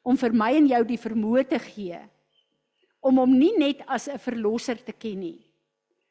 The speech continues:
maar om sy krag en sy posisie as hoëpriester en intercessor in ons lewe te eer en om saam met hom te werk daar.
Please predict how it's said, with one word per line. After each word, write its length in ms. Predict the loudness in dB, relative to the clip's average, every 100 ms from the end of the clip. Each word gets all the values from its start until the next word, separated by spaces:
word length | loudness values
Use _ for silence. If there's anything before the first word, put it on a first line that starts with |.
| _ _ -4
maar 320 | -2 -2 -2
om 200 | 2 2
sy 480 | 2 -2 -4 -4 -6 -12 _ _ _
krag 420 | -6 -2 -2 -2 -8 -16 -18 _ _
en 160 | 0 0
sy 200 | 0 -6
posisie 560 | -2 -2 -2 -2 -4 -6
as 180 | -8 -8
hoëpriester 840 | -4 0 0 -2 -6 -6 -6 -8
en 240 | -8 -8 -6 -6
intercessor 760 | -6 -8 -8 -8 -8 -10 -12 -14 _ _ _ _ -4
in 100 | -2
ons 200 | -2 -4
lewe 280 | -6 -4 -4
te 140 | -6 -12 -6
eer 460 | -2 2 2 -2 -10 -20 _ _ _ _ _ _ _ _ _
en 200 | -2 -2
om 40 | -2
saam 380 | -6 -4 -2 -2
met 80 | -4
hom 100 | -10
te 120 | -10
werk 340 | -12 -14 -16 _
daar. 220 | -16 -16